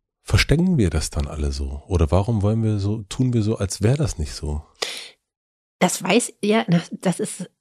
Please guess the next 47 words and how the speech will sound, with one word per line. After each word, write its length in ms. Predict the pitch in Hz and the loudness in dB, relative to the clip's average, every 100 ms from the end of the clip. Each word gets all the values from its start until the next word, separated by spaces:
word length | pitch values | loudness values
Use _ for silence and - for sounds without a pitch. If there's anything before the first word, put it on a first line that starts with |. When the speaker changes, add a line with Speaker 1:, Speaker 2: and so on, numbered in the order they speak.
| _ - | _ -2
Speaker 2:
das 200 | 190 - | 0 2
weiß 240 | 262 262 | 2 4
ich 60 | 175 | 2
nicht, 120 | 175 | 2
aber 100 | 175 | 0
ich 120 | 175 | 0
könnte 240 | - 214 220 | 4 6 6
mir 120 | 185 | 4
vorstellen, 440 | - 208 - 202 | 4 2 4 2
dass 160 | 180 - | 2 2
das, 360 | 202 220 - - | 0 0 -6 -12
äh, 260 | 240 247 220 | -10 -6 -6
das 240 | 220 185 - | -2 -2 0
Gute 320 | 214 233 - | -2 0 2
an 100 | 185 | 4
dem 140 | 185 | 2
Kummerbuch 640 | - 294 285 160 165 151 - | 4 4 6 2 -2 -6 -6
ist, 340 | 151 - - | -10 -10 0
dass 160 | 175 196 | 2 4
man 140 | 175 | 4
da 160 | 170 214 | 4 2
nämlich, 320 | 214 208 - | 2 0 -4
dass 180 | 165 - | -6 -2
da 140 | 180 | -2
die 100 | 202 | -2
Leute 380 | 196 196 196 - | -2 -4 -4 -4
anfangen, 440 | 190 185 190 185 | -4 -4 -2 -2
sich 220 | 175 - | -2 -2
anzuvertrauen 760 | 220 294 180 - - - 147 156 | -2 -2 -4 -6 -6 -4 -4 -4
und 120 | 160 | -4
vielleicht 320 | - 170 - 196 | -2 -2 0 0
haben 140 | 190 | 0
Leute 440 | 170 185 - 190 - _ | 0 0 -2 -4 -8 _
danach 460 | 185 170 196 185 - | -4 -2 -2 -2 0
eine 80 | 208 | 0
Sehnsucht, 640 | 190 254 311 143 151 - | 2 4 4 2 -6 -8
einfach 320 | 180 185 190 196 | -8 -6 -6 -2
mal, 240 | 190 196 - - | -2 -4 -8 -10
dass 160 | 190 - | -8 -2
man 160 | 185 | 0
sich 180 | 185 - | -2 -6
zutrauen 640 | - 269 285 - 226 240 247 | -2 0 -2 0 2 4 2
kann, 300 | 220 220 226 | 2 2 2
sich 220 | 175 214 | -2 -2
anderen 420 | 202 214 214 202 | -2 0 -2 -2
damit 340 | 185 196 - | -2 -4 2
anzuvertrauen. 960 | 220 254 190 - - - 143 143 147 | 2 2 0 -6 -12 -8 -6 -6 -8